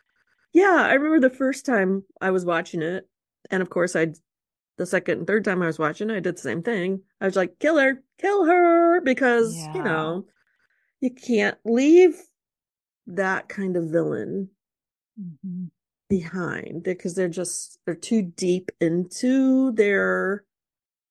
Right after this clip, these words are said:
Speaker 1: mission and for revenge that they're not gonna turn around on a dime.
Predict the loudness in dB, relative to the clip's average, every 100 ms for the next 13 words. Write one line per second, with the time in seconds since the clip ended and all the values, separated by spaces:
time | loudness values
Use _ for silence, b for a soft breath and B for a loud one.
0 | _ -4 -2 -2 -4 -6 -4 -2 -2 -2
1 | -6 _ _ -4 -2 -2 -2 0 2 0
2 | 0 -4 -4 -6 -8 -12 -16 _ -8 -2
3 | 2 2 2 -2 -4 -8 -6 -8 -10 _
4 | _ _ _ _ _ -8 -2 2 2 2
5 | 0 -2 -2 -2 -2 -4 -4 -6